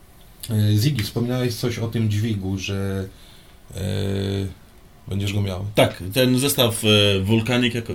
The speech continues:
Speaker 2: Galvanic
Speaker 1: Galvanic
Speaker 2: Servo Haulers.
Speaker 1: Servo Haulers, mhm.
Speaker 2: E, tak, kup-, zakupiłem sobie ten zestaw, dlatego że,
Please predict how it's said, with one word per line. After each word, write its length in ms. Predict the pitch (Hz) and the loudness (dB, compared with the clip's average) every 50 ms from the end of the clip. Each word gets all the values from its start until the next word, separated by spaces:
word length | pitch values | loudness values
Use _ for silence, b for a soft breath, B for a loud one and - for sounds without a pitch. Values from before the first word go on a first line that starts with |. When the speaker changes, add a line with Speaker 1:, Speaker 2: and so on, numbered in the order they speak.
| - - | -8 -4
Speaker 2:
Galvanic 480 | - 101 127 117 117 113 120 117 117 110 | 2 6 6 8 8 6 6 6 6 6
Speaker 1:
Galvanic 320 | 113 120 - 117 113 123 120 | 6 6 6 6 6 6 6
Speaker 2:
Servo 60 | 113 | 6
Haulers. 200 | 104 107 113 104 | 6 6 6 6
Speaker 1:
Servo 120 | 101 98 92 | 4 0 -2
Haulers, 320 | 95 90 90 92 87 - 90 | -4 -6 -8 -8 -10 -8 -6
mhm. 480 | 98 101 135 156 - - 110 113 113 110 | -6 -4 -4 -4 -4 0 2 4 4 4
Speaker 2:
E, 0 | |
tak, 140 | 113 107 107 | 2 2 -2
kup-, 180 | - 131 120 123 | -2 -4 -2 0
zakupiłem 360 | 135 120 - 135 170 160 123 | -2 -2 0 0 0 2 2
sobie 200 | - 135 120 127 | 2 0 0 2
ten 80 | 120 113 | 4 4
zestaw, 320 | 107 104 107 117 117 110 | 4 4 4 2 0 2
dlatego 400 | 110 117 113 123 117 110 117 113 | 2 2 2 2 2 2 4 4
że, 320 | 107 110 107 104 104 107 | 6 6 6 6 4 2